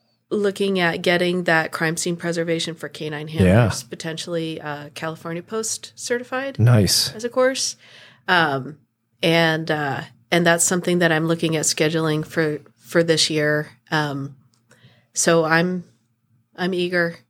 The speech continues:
Speaker 1: and keen
Speaker 2: Yeah.
Speaker 1: to, to get out
Speaker 2: That would be a
Speaker 1: there.
Speaker 2: great class. I mean, I think a lot more people that are doing more of these, um, assistance of law enforcement for crime scene,
Speaker 1: Mm-hmm.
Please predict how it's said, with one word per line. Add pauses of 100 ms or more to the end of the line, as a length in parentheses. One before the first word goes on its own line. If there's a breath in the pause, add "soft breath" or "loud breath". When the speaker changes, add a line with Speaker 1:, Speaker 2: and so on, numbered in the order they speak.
(180)
Speaker 1:
and
keen
Speaker 2:
Yeah.
Speaker 1:
to, (320)
to
get
out
Speaker 2:
That
would
be
a
Speaker 1:
there.
Speaker 2:
great
class.
I
mean,
I
think
a
lot
more
people
that
are
doing
more
of
these, (560 loud breath)
um,
assistance
of
law
enforcement
for
crime
scene,
Speaker 1:
Mm-hmm.